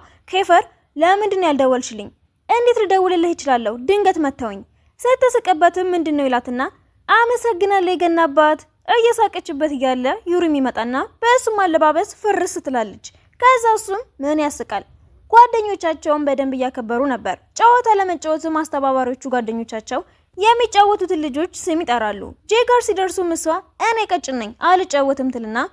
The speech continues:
ኬፈር እንዲያስገድዷት ይናገራል። ከዛ የሷን ቦታ የሚሸፍን ይባልና ኬፈርና ዩሪ እኩል እጃቸውን ያወጣሉ። የመጀመሪያው ጨዋታ ተጀምሮ እነ ሲን ይደንሳሉ። ሚካም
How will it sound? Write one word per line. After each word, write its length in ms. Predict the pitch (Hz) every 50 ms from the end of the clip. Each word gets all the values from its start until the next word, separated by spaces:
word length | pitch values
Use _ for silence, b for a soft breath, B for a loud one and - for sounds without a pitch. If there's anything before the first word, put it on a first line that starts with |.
| b b b b b -
ኬፈር 280 | 453 480 466 494 494
እንዲያስገድዷት 640 | 427 381 339 339 330 - 254 277 247 240 262 285 330
ይናገራል። 500 | 330 294 262 247 214 - 214 208 185 170 - _ _
ከዛ 260 | _ 427 427 427 381 403
የሷን 320 | 392 381 370 370 339 330
ቦታ 160 | 302 311 311 320
የሚሸፍን 560 | 302 285 277 285 - 285 262 269 - 269 262
ይባልና 380 | 262 220 240 233 226 226 226 240 277 359 b b b b b _
ኬፈርና 440 | - 370 415 415 427 415 381 370 349 320
ዩሪ 180 | 311 311 302 330 370 427 - - -
እኩል 300 | 415 440 427 427 403 349
እጃቸውን 460 | 294 240 285 277 277 - 294 262 240
ያወጣሉ። 360 | 226 220 196 - 196 196 190 - - - _ _ _ _ _ _
የመጀመሪያው 720 | 381 440 494 494 508 494 453 466 440 427 415 415 392 381
ጨዋታ 260 | - 339 349 359 359 349
ተጀምሮ 460 | - 320 277 277 285 277 277 269 269 285 339 403 -
እነ 260 | - 320 339 320 294 294
ሲን 160 | - 302 349
ይደንሳሉ። 520 | 302 285 254 240 233 - 240 202 196 202 - - - _ _ _ _ _
ሚካም 400 | 381 440 466 480 - 403 381 427